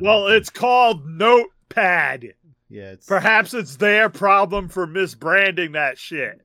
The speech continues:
Speaker 3: Yeah, it should be like, like Terminal, you know, <laughs> or
Speaker 2: Not
Speaker 3: whatever it is.
Speaker 2: Terminal.
Speaker 3: Not Terminal, but whatever they call it on, on
Speaker 1: Shitty paper pad.
Speaker 3: What's it called on Linux? Is it still Notepad?
Speaker 2: Uh, well, no, there's, they don't have, like, a Notepad.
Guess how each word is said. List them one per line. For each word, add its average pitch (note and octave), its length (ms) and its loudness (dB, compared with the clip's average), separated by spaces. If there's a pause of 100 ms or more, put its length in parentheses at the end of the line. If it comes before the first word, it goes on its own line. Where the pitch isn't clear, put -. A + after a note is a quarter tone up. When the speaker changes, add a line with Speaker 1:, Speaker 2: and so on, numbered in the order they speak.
(520)
Speaker 3:
Yeah, A2+ 220 -14
it G#2+ 60 -14
should C3+ 120 -18
be C3 80 -16
like, G#2+ 180 -14 (800)
like G#2+ 140 -18 (100)
Terminal, F#2+ 460 -20 (180)
you A2+ 120 -18
know, C#3 40 -12
<laughs> C#3+ 420 -10
or C#3 240 -12
Speaker 2:
Not - 40 -12
Speaker 3:
whatever C#3 140 -8
it - 20 -12
is. C3+ 60 -12
Speaker 2:
Terminal. G#2 340 -8
Speaker 3:
Not E3 180 -10
Terminal, C#3 280 -12
but C3+ 100 -16
whatever E3 260 -8
they C3 100 -10
call B2 220 -10
it A2+ 60 -10
on, G2 260 -16 (160)
on - 80 -8
Speaker 1:
Shitty G#3+ 460 -4
paper F#3+ 340 -4
pad. D3+ 540 -6
Speaker 3:
What's C#3 180 -16
it - 40 -18
called F#3+ 200 -12
on A#2+ 80 -14
Linux? A#2+ 460 -20
Is G#2+ 100 -20
it A#2 80 -18
still B2+ 160 -18
Notepad? C#3 400 -18 (880)
Speaker 2:
Uh, A#2 460 -14
well, D#3 180 -6
no, F3 120 -4
there's, D3 160 -10
they C3 200 -10
don't D#3+ 160 -10
have, A#2 220 -12
like, A2 100 -10
a G2+ 80 -10
Notepad. F#2+ 640 -10